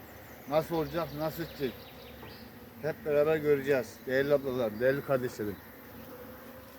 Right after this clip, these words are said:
İki tane çapa vardı.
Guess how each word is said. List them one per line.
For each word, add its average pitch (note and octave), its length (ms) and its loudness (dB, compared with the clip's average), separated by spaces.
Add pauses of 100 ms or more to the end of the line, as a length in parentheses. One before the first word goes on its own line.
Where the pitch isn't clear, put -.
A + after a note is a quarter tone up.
(3500)
İki - 160 0
tane E3 300 12
çapa E3+ 380 12
vardı. D3 440 12